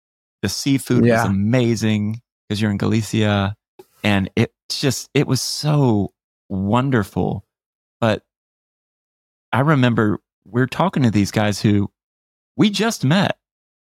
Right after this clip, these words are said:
Speaker 1: and there was a
Speaker 2: Yeah.
Speaker 1: connection. And a lot of the things that I would later take from the Camino, I got from that conversation, just from listening to these guys and not talking,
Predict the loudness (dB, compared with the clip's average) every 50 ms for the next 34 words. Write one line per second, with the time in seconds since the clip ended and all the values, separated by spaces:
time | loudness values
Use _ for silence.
0 | _ _ _ _ 0 2 4 4 2 2 0 -2 _ _ _ _ _ _ _ _
1 | _ 0 2 2 2 2 0 -2 -6 -4 -4 -2 -2 0 2 2 2 2 2 0
2 | -2 -2 -2 -4 -4 -2 -2 -2 -4 -6 -10 _ _ _ _ _ -4 -2 0 0
3 | 0 0 -2 -4 -6 -6 -4 -4 -2 -2 -2 -2 -4 -4 -2 0 0 0 0 2
4 | 2 2 2 2 2 2 2 2 0 -2 -2 -4 -4 -4 -4 -4 -2 -2 -2 -2
5 | -2 0 0 0 2 2 2 0 0 0 -2 -2 -2 -2 -2 -2 -2 -2 -2 -2
6 | -2 -2 -4 -4 -6 -6 -6 -6 -6 -8 -6 -2 -2 -2 -2 -2 -4 -6 -4 -4
7 | -2 -4 -2 -2 -2 -2 0 0 0 0 -2 -2 -4 -4 -4 -4 -4 -4 -4 -4
8 | -4 -4 -4 -4 -2 -2 -4 -4 -6 -4 -2 0 0 0 0 -2 0 -2 -2 -2
9 | -2 -4 -6 -6 -8